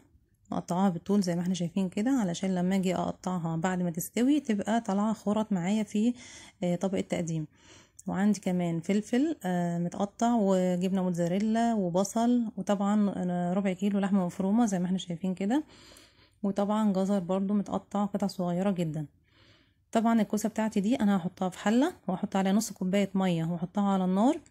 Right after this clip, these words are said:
واغطي عليها. مجرد ما تشم بخار الماء هشيلها على طول من على النار، انا مش هقليها عشان ما تبقاش حامية على الصدر.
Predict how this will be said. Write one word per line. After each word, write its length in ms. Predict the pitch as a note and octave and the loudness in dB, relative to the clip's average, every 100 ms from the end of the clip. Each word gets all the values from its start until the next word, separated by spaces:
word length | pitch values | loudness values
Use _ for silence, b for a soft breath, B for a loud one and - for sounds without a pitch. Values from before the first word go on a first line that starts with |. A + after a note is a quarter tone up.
| - | -8
واغطي 340 | F#3+ F3+ G#3+ A3+ | 0 2 2 2
عليها. 500 | G3 F#3+ C4 C#4 F#4 B B - | 2 4 4 4 2 B B -2
مجرد 320 | F#3+ G#3+ A3+ | 2 4 4
ما 80 | G3 | 2
تشم 320 | - G#3 F#3+ | 2 2 2
بخار 280 | F#3 - A#3 | 0 0 2
الماء 300 | A3 G#3+ D4 | 4 4 2
هشيلها 380 | F#3+ F#3 A#3 G#3 | 0 0 2 2
على 120 | F3+ | 0
طول 140 | A#3+ | 2
من 120 | A#3+ G#3+ | 2 2
على 140 | F#3 | 0
النار، 280 | F3 D#3 D3+ - | 0 -2 -6 0
انا 100 | G#3 | 0
مش 220 | G3 - | 0 -2
هقليها 360 | F#3 G#3 C#4+ A#3+ | 0 2 4 4
عشان 420 | G3+ G#3+ C4 C#4 | 2 4 4 4
ما 160 | G3+ F#3 | 2 -2
تبقاش 520 | F#3 F3+ A3+ A#3+ - | -2 0 0 0 -2
حامية 460 | F#3 F3+ - A3+ A3+ | 0 0 2 2 2
على 120 | F3+ | 0
الصدر. 420 | F3+ - D3 - | -4 -6 -8 -10